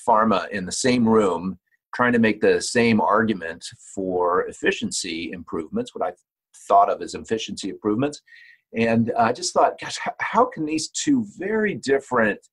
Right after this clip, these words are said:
industrial processes, corporate goals, uh, kind of an investment time horizon, that they're, they couldn't be more different. And how can they still both be such strong advocates for, for the open standards, for the opaf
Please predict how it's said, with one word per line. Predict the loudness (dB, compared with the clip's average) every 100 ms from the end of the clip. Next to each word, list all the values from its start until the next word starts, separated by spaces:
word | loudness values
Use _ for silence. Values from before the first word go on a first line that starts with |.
| _ _ -6
industrial | 2 4 4 0
processes, | 2 2 2 0 -2 0 0 -2 -4 -10 -12
corporate | 0 2 4 2 0 2
goals, | 4 6 6 2 0 -2
uh, | -4 -6 -6
kind | -4
of | -2
an | -4
investment | -4 2 2 2 0 0 -4 -18 _ _ _ _ -2
time | 2 2 2
horizon, | 4 6 6 4 2
that | 0 0
they're, | -2 -4 -6
they | -8
couldn't | -2 2 2
be | 2
more | -2 -4
different. | 0 0 -2 -6 _ _ _ _ _ _ _ _ _
And | 0 2 2
how | 0 2 2
can | 2 2
they | 4 6 6 2 -4 _ -14
still | -10 -4 -2 0
both | 4 6 4 0
be | -2
such | -2 -4
strong | -6 0 2 4 2
advocates | 0 0 -4 -4 -6 -8 -12 -6
for, | 0 2 4 2 -2 _ _ _
for | 2 6
the | 6
open | 4 2
standards, | -8 -8 -6 -8
for | -8 -8
the | -2
opaf | -2 -2 -2 -2 -2